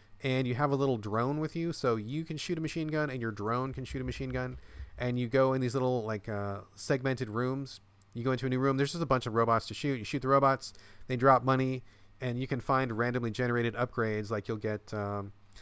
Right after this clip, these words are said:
you have, like, I think, eight slots for equipment, maybe twelve slots, but only, like, three are available at the start, but you can find more slots, you can activate those and get better weapons, get sub-weapons, or you can increase the power of your drone.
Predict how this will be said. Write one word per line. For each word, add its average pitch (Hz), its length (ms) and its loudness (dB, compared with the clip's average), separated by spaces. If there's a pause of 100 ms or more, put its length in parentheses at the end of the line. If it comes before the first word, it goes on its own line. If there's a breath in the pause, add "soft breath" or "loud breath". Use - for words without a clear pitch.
(140 loud breath)
you 165 120 -2
have, 208 140 4
like, 208 160 2
I 165 80 4
think, 156 260 -2 (680 soft breath)
eight 147 240 -2
slots 135 420 0
for 127 200 0
equipment, 165 420 0
maybe 156 160 0
twelve 127 400 0
slots, 160 380 -2
but 123 160 0
only, 143 220 2
like, 123 200 0
three 131 400 -4
are 131 120 2
available 127 360 2
at 120 60 -4
the 113 80 -10
start, 170 360 0
but 127 120 -4
you 123 80 -8
can 113 100 -6
find 135 220 0
more 127 100 -2
slots, 127 380 0
you - 80 -14
can 113 80 -8
activate 120 340 -4
those 120 240 2
and 113 100 -8
get 113 160 -4
better 107 160 -4
weapons, 123 560 -2 (340 loud breath)
get 110 140 -4
sub-weapons, 120 1000 2
or 107 180 0
you 107 80 -2
can 101 280 -6
increase 123 400 -4
the 110 80 -12
power 117 180 0
of 104 80 -2
your 95 80 -8
drone. 127 520 -2